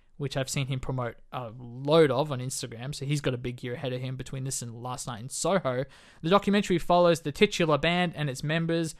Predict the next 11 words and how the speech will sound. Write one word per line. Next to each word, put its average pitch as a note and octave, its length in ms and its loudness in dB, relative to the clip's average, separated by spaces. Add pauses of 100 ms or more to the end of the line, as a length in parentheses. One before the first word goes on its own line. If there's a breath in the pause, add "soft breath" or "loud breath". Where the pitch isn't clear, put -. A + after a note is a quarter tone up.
(180 soft breath)
Ron E3 300 6
and D3+ 240 -2
Russell, D3+ 400 0 (260)
uh, B2+ 240 -4
Mael, G#3 640 -2 (400)
M F#3+ 240 0
A F#3+ 200 2
E E3+ 280 -4
L, C#3 440 0 (460)
Mal, C3 600 -6 (480)
Mael. A#2 680 -4